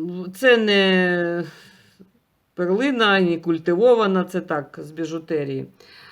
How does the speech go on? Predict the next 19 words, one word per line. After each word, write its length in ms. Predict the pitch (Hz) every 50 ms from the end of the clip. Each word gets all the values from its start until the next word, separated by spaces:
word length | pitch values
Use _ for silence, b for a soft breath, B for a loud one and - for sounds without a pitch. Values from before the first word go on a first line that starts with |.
| B B B
А 640 | - - 185 185 190 190 190 190 190 190 190 190 190
вона 480 | 196 202 202 208 214 220 226 233 226 190
не 180 | 190 190 190
входить 720 | 190 190 - - 220 220 202 196 202 196 196 - - - _ _
в 340 | _ _ _ _ _ _ - _ _
ц-, 460 | - - - - - - - - - 165
всередину 600 | 165 - - 214 208 220 214 190 180 175 160 160
цього 320 | 160 165 147 143 151 151
кола. 360 | - - 151 135 127 123 123 - b b b b b b
Можна 360 | b 208 247 294 285 233 233 226
її 260 | 214 202 196 190 185
так 240 | 190 185 165 160 165
от 160 | 160 160 -
приліпити, 680 | 165 156 160 160 156 160 160 - 165 156 143 - 151
але, 240 | 143 147 165 170 175
бачите, 420 | 170 190 226 240 240 - - - 185
так 260 | 190 214 220 220 -
краще. 640 | - 240 214 202 175 170 170 - - 175 165 160 175 - -
Зелене 680 | - 170 185 185 175 170 165 160 160 160 156 156